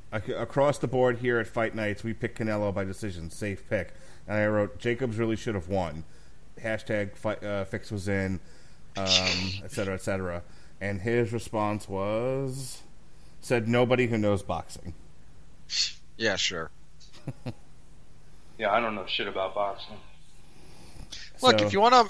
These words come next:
Speaker 2: again, like, if you wanna put forth an argument that Canelo won, fair play. Like, I,
Speaker 3: But give,
Speaker 2: I
Speaker 3: give
Speaker 2: don't
Speaker 3: me
Speaker 2: agree, but,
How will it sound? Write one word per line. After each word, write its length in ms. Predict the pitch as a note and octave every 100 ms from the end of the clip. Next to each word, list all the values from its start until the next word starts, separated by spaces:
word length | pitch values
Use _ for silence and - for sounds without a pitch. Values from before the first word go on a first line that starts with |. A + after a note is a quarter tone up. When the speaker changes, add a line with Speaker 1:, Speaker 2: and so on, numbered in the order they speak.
| G3+
Speaker 2:
again, 180 | G#3+
like, 200 | F3+ F3
if 60 | -
you 60 | G3+
wanna 140 | A#3+
put 180 | - A3
forth 240 | G#3+ G#3
an 80 | F3+
argument 380 | F3 G3 D#4+ E3
that 140 | D#3+
Canelo 460 | - E3 E3+ D#3+ C#3+
won, 360 | C#3 E3 D3
fair 300 | B2+ - D3+
play. 520 | D3 - D#3 C3+ C3 D3+ - -
Like, 160 | A2+ A#2
I, 140 | C3
Speaker 3:
But 180 | C3+ -
give, 200 | A3 A3+
Speaker 2:
I 120 | - C#3
Speaker 3:
give 100 | G#3
Speaker 2:
don't 180 | F3
Speaker 3:
me 60 | D#3
Speaker 2:
agree, 540 | G3 F#3 C#3 F3+ C#3+
but, 260 | D3 C3 C3